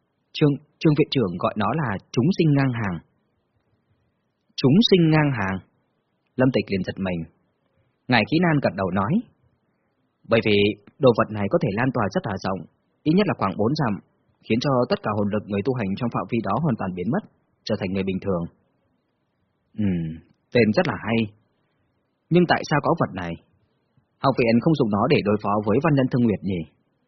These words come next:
Lâm Tịch nói tiếp câu này, nhưng lại đột nhiên lắc đầu tự giễu. Đây quả là một câu hỏi ngu xuẩn. Bê Lan Hàm bĩu môi. Chính nàng cũng tính nói như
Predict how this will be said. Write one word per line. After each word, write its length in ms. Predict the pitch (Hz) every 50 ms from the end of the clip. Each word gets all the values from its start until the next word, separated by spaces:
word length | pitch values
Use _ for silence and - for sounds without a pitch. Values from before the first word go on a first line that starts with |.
| _ _ _ _ _ _ _ _ _ _ _ _ _ _ _ _ _ _ _ _ _ _ _ _ _ _ _ _ _ _ _ _ _ _ _ _ _ _ _ _ _
Lâm 140 | - 143 156
Tịch 160 | 143 131 - 104
nói 160 | 107 104 117 131
tiếp 120 | 196 208 -
câu 140 | 156 151 131
này, 200 | 117 107 98 90 90 - - _ _ -
nhưng 120 | 143 143
lại 120 | 131 - -
đột 160 | 117 104 101
nhiên 140 | 117 127 123 131
lắc 140 | 170 185
đầu 160 | 120 113 95 87 -
tự 60 | 117 104
giễu. 240 | - 107 110 113 143 214 220 - _ _ _ _ _ _ _ _ _ _ _ _ _ _ _ _ _ _
Đây 220 | - 110 110 107 104 101 101 - -
quả 120 | - 107
là 60 | 95 90 92
một 120 | 95 -
câu 120 | - 131 120
hỏi 140 | 113 85 85
ngu 180 | 98 110 120 110 -
xuẩn. 140 | - 98 85 82 - _ _ _ _ _ _ _ _ _ _ _ _ _ _ _ _ _ _ _ _ -
Bê 80 | 156 165
Lan 140 | 156 151 143 127
Hàm 120 | 113 95 90 95
bĩu 100 | 123 160 170 151
môi. 160 | 147 143 143 139 131 - _ _ _ _ _ _ _ _ _ _ _ _ _ _ _ _ - -
Chính 120 | 131 160
nàng 180 | 185 156 123 113
cũng 120 | - 143 143 -
tính 140 | 127 117
nói 140 | 113 104 120 170
như 100 | 180